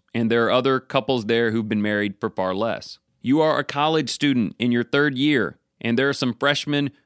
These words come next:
who just showed up who've never lived anywhere outside of their parents' home. Now, being a mentor is not just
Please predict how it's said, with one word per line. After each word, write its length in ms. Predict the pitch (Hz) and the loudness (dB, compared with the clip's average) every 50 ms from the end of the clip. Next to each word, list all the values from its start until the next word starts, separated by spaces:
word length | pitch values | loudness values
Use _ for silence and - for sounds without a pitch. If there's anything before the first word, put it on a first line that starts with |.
| _ | _
who 100 | - 117 | -6 -4
just 220 | 104 123 139 131 - | 0 0 -2 -2 0
showed 240 | - 135 127 123 120 | 0 0 2 4 4
up 240 | 120 117 107 - _ _ _ _ _ | 2 2 0 -2 _ _ _ _ _
who've 280 | - 160 160 156 143 | 0 2 2 2 2
never 300 | 127 127 127 127 113 131 | 2 0 0 0 2 2
lived 260 | 120 120 117 110 107 - | 2 2 0 0 -2 -2
anywhere 580 | 175 185 180 147 110 101 98 98 101 104 - | -2 0 2 2 2 0 0 0 -2 -2 0
outside 380 | - 107 95 - - 101 98 98 | -2 -2 -2 -2 -2 0 0 0
of 80 | 101 | 0
their 100 | 92 107 | -2 -4
parents' 380 | 92 - - 92 90 90 87 - | -4 -4 -8 -8 -8 -8 -10 -4
home. 320 | - 131 131 107 80 73 - _ - _ _ _ _ _ | -4 -2 -2 -2 -4 -8 -12 _ -20 _ _ _ _ _
Now, 240 | - 143 147 143 135 | -4 0 0 0 0
being 260 | 104 127 180 214 226 | 0 -2 -2 0 0
a 60 | 190 139 | 2 2
mentor 480 | 139 156 156 - - 139 135 135 131 | 2 2 0 0 -2 0 0 2 2
is 160 | - 120 120 | 0 -2 -2
not 260 | 139 143 139 127 101 104 | 0 0 0 0 -2 -4
just 460 | - 143 147 147 151 135 - - | -2 0 0 2 0 -2 -4 -10